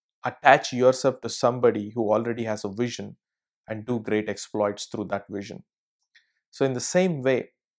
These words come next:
I want to tell you, in this current hour, don't lose your vision. And if you have, attach yourself to somebody's vision which is already working. In that way,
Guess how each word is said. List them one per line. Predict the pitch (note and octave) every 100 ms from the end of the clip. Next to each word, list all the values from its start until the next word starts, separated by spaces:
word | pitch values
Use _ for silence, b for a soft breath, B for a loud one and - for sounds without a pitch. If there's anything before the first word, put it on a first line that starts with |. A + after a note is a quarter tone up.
| _ _ _ _ -
I |
want | A2+ C3+ D3
to | B2+
tell | - A#2 A2
you, | A2 A2 _ _ _ _ _
in | A2+ A2+
this | A2+ -
current | - C#3+ C3 C#3 -
hour, | A2+ A2+ G#2 - _ _ _ _
don't | C#3+ D3+ D#3+ D3+ C3
lose | B2+ A2 A#2+ B2+ A#2
your | A#2 A2
vision. | A2+ G#2 G#2 - _ _ _ _ _
And | - B2
if | A#2+ -
you | B2 A#2
have, | A2 D3 E3 B2 G#2+ _ _ _ _ _ _ _ _ _ _ _ -
attach | - D#3 D#3+ D3+
yourself | C3+ C#3 - C3 B2+ -
to | A#2
somebody's | - A#2+ A#2+ A#2+ A2
vision | A#2+ A2 G#2+ G#2 -
which | - A2+
is | A#2
already | A2 A2 A2+ A2
working. | G2+ G#2 G#2 - - _ _ _ _ _ _ -
In | G#2+ G#2+
that | B2+ -
way, | C#3+ C#3 A2 -